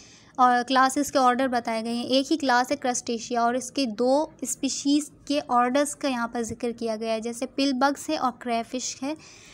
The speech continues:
इन दोनों के अंदर बिल्कुल भी डिफरेंस को हम नहीं देख सकते, इनको डिस्टिंग्विश्ड नहीं किया जा सकता due, अ, without any superficial examination। यानी ये दोनों बहुत ही ज़्यादा सिमिलर होती हैं, तो इनको पहचानना बहुत ज़्यादा मुश्किल होता है।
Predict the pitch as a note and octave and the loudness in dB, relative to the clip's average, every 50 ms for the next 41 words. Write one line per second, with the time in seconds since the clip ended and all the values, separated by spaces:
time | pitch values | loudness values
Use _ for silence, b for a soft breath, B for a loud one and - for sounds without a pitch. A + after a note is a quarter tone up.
0 | B B B B B B B B B D#4 D#4+ D#4 D#4 D#4 D#4+ E4 F#4 F4+ E4+ F4 | B B B B B B B B B 8 10 10 10 8 8 8 6 6 4 6
1 | D#4+ C#4+ C#4 D4 D4+ B3+ C#4 C#4 C4 D4 D4 C4+ C#4+ C#4+ A3+ B3 A#3+ - C#4 C4+ | 6 6 6 6 4 4 2 2 2 0 0 0 0 0 0 -2 -4 -2 0 0
2 | C#4 C4+ - - C4+ A#3+ B3 B3 B3 A#3+ A#3+ A#3 B3+ C#4 C4+ A#3 A#3+ A#3 A#3+ - | 0 0 -2 -4 -4 -2 -2 -2 -2 -2 -2 0 2 2 2 2 0 -2 -2 -4
3 | - A#3 A3 - - A#3 A#3 B3 B3 C4+ A#3+ B3 B3+ B3 - C4 C4 C4+ C#4+ D4 | -6 -6 -4 -4 -6 -6 -4 -4 -2 -4 -2 -4 -4 -6 -4 -4 -2 -2 -2 -2
4 | C#4+ - - B3+ A#3+ A#3+ B3+ C#4+ C#4 D4 C#4 C4 B3 A3 A#3+ A#3 A3+ - - B3 | -2 -4 -4 -4 -2 0 2 2 2 2 0 0 -2 -2 -4 -6 -6 -4 -6 -6
5 | A#3+ - - B3+ B3 B3 B3+ A3+ A3 A#3+ B3+ B3+ B3 - D4 C4 A#3 A#3 A3+ A3+ | -6 -4 -2 0 2 2 2 0 -2 -2 -4 -4 -6 -8 -8 -6 -4 -4 -2 -2
6 | A3+ A3+ A3 A#3+ A3 G#3+ A#3+ A#3 A#3+ B3 C#4 C4+ - - B3 A#3 A#3 A#3 A#3+ A#3 | -4 -2 -2 -2 0 4 4 6 6 4 2 0 -4 -4 -4 -4 -2 -4 -4 -4
7 | - C4 - C4+ C4+ C4 - B3 - - C4+ C4+ B3 A3 G#3+ A#3+ A#3 A#3 B3 B3 | -6 -6 -4 -4 -4 -4 -4 -6 -4 -2 -2 -2 -2 -4 -4 -4 -2 -2 -2 -2
8 | B3 A#3+ A#3+ - - B3+ A#3 A3 A3 A3+ A#3 B3 C4 C#4 D4 C#4 A3+ B3 B3 B3+ | -2 -4 -4 -4 -4 -4 -6 -6 -6 -4 -2 0 0 2 2 0 0 -2 -2 -2
9 | C4 C#4 C#4 B3 A3+ - - A#3+ A3+ A#3 A#3+ B3 C4 C#4 C#4+ C#4 C#4+ C#4+ C#4 A#3+ | 0 -2 -2 -4 -6 -6 -6 -4 -2 -2 -2 0 0 -2 0 0 -2 -2 -2 0
10 | B3 A#3 A#3 B3+ C4 C4 - - C4+ C4 C4+ C#4 D4 C#4 B3+ G#3+ G#3+ - A#3 A3+ | 0 0 2 2 0 0 0 0 2 2 2 2 2 2 0 -2 -4 -8 -10 -10
11 | A3+ A3+ A3 B3+ B3 B3+ B3+ B3 - C4 C4 B3 A#3 A#3 - A#3 A#3 B3 C4 B3+ | -10 -8 -6 -4 -4 -4 -4 -2 -2 -2 -2 -2 -2 -2 -4 -4 -2 -2 -2 -2
12 | A#3 A#3 A#3+ A#3+ A#3 A#3 A3+ A#3 B3+ D#4 E4 B B B B B B B B - | -2 0 -2 0 0 0 -2 0 0 -2 -4 B B B B B B B B 0
13 | C4+ C4 - - D4+ D4 C4+ A#3+ A#3+ A#3+ - A#3+ A#3 A3+ A3+ | 2 2 2 2 2 2 2 2 0 -2 -4 -6 -4 -6 -8